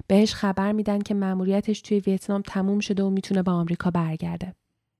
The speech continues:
مالکوم بعد از چند سال زندگی توی ویتنام و تحقیق درباره همه اون اتفاقها،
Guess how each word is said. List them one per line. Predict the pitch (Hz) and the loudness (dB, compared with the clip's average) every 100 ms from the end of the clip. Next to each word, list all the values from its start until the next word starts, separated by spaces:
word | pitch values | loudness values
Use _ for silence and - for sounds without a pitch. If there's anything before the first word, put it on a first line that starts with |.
| _ _ _ _ _ _ - | _ _ _ _ _ _ 0
مالکوم | 190 190 202 196 | 2 2 2 2
بعد | 190 196 | 2 2
از | 196 - | 0 -2
چند | - 233 240 | 0 2 2
سال | - 202 | 2 2
زندگی | 190 180 180 175 | 2 0 0 -2
توی | 185 - 180 | -4 -2 -2
ویتنام | 170 175 - 190 180 | 0 -2 -2 -4 -4
و | |
تحقیق | 185 185 180 202 196 | -2 -4 -2 -4 -4
درباره | 196 180 180 180 190 | -2 -2 -2 -2 -2
همه | - 185 190 | -4 -2 0
اون | 214 180 | 2 0
اتفاقها، | 170 - 170 170 170 190 190 | -4 -6 -6 -6 -6 -6 -6